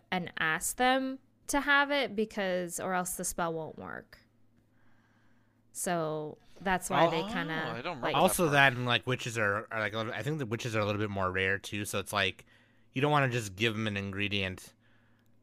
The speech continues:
Speaker 3: You know, you don't know what they're fucking doing, right? <laughs> So it's like,
Speaker 1: Yeah,
Speaker 3: yeah.
Speaker 1: yeah, yeah.
Speaker 3: Like, I don't fucking know what you're doing.
Speaker 2: Well,
Speaker 3: Like, you could
Speaker 2: especially
Speaker 3: go, like,
Speaker 2: after a
Speaker 3: mm,
Speaker 2: certain warlock. Ooh, Calibar.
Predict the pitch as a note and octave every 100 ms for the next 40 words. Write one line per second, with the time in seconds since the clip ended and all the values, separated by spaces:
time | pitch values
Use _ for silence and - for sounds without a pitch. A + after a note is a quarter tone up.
0 | _ _ _ - A2 A2 A#2 A2+ G#2+ G2+
1 | G2 G#2+ G2+ G2+ G2 F#2+ G2+ G#2 G#2+ A2
2 | B2+ E3 A3 G3 B3 B3+ A3 D#4 A#3+ A#3
3 | A3 A#3+ F3+ B3+ - G#3+ G3+ E3+ E3+ F#3+
4 | - _ - G#3+ E4+ - C4+ G3+ E3+ D3
5 | D3 D#3 A3 F#3+ A3 G3 F#3+ C#3+ C3+ C#3+
6 | D3+ D3 B2+ D3+ A#2+ A2 F#2+ F#2+ F2 A2
7 | - B2 B2+ D3 C3+ A#2 - - B2+ C#3
8 | B2 G#2 A#2